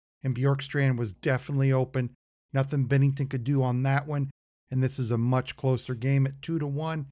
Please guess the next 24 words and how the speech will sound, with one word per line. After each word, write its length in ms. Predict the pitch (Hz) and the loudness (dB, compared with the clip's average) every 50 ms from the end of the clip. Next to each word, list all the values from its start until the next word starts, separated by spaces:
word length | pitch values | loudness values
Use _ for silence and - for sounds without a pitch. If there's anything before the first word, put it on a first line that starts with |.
| _ _ _ _ _ _ _ | _ _ _ _ _ _ _
And 160 | - 139 135 | -4 -2 0
the 60 | 139 | 0
Blue 240 | 135 113 127 143 147 | 0 2 2 2 2
Jacket 380 | 131 127 135 131 131 - 139 - | 2 0 -2 -2 -2 -6 -10 -12
fans 520 | - - 143 139 139 135 135 135 135 - - _ _ _ _ | -6 -2 0 2 4 4 2 2 0 -4 -10 _ _ _ _
are 120 | - 139 131 | -6 -4 -4
back 480 | 104 - - 143 135 127 127 - - - - | -4 -4 -2 0 0 0 -2 -4 -8 -8 -2
into 300 | 170 135 127 120 127 120 | 2 2 2 2 2 -2
this 300 | 101 117 110 - - - | -2 -4 -6 -6 -8 -12
one. 140 | 110 - - _ _ _ _ _ - | -12 -12 -14 _ _ _ _ _ -4
That 140 | 131 131 135 | -4 -2 0
goal 120 | 151 147 | 0 2
by 160 | 135 143 139 | 4 4 4
Bjorkstrand 520 | 135 127 139 143 139 139 - - 156 147 143 | 4 4 2 0 0 -2 -6 -6 -4 -2 -2
would 100 | 139 123 | -2 0
be 80 | 135 | 0
his 120 | 131 113 113 | -2 -2 0
ninth 380 | 123 131 131 139 139 139 139 | 0 0 2 2 2 0 0
of 120 | 151 135 120 | -2 -4 -2
the 80 | 127 | -2
year. 300 | 127 131 139 143 143 143 - _ _ _ - | -2 0 0 0 0 0 -4 _ _ _ -6
The 60 | 147 | -6
bread 340 | 135 139 139 151 151 151 143 | -2 0 2 2 4 2 2
man 400 | 147 147 147 147 143 143 147 139 | 0 0 0 2 0 0 -2 -4